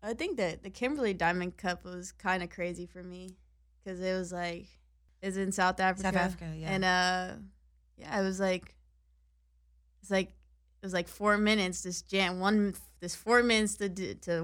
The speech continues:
Speaker 1: land all your tricks and try to win this contest. And, like, before it even, before it even happened, I was, like, having really serious jet lag issues, and my stomach was, like,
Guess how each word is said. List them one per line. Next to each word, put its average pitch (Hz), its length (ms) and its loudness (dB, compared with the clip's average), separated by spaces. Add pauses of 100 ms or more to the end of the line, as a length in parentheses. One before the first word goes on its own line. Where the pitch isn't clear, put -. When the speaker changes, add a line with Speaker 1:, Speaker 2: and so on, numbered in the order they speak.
(120)
Speaker 1:
land 214 280 6
all 220 80 8
your 220 140 2
tricks 202 460 -2
and 180 400 -8
try 180 240 -2
to 180 100 -4
win 180 160 -2
this 175 160 -6
contest. 175 600 -6
And, 170 280 -8 (560)
like, 180 160 0
before 185 320 2
it 190 120 4
even, 185 480 0
before 190 320 0
it 196 80 2
even 180 160 -2
happened, 185 420 0
I 175 100 2
was, 180 120 -4
like, 175 180 -4
having 180 320 -2
really 185 260 -2
serious 180 380 -6
jet 175 260 0
lag 180 280 2
issues, 180 480 -4
and 175 100 -8
my 165 120 -10
stomach 185 440 0
was, 185 160 -4
like, 175 260 -4